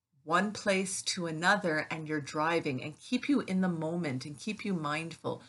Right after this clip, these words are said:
So perhaps you want to have a pair of driving gloves. The other thing I found in there was some old chocolate bars.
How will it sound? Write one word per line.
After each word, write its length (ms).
So 160
perhaps 520
you 120
want 180
to 80
have 240
a 60
pair 260
of 140
driving 420
gloves. 480
The 120
other 180
thing 220
I 100
found 400
in 120
there 200
was 160
some 260
old 380
chocolate 560
bars. 480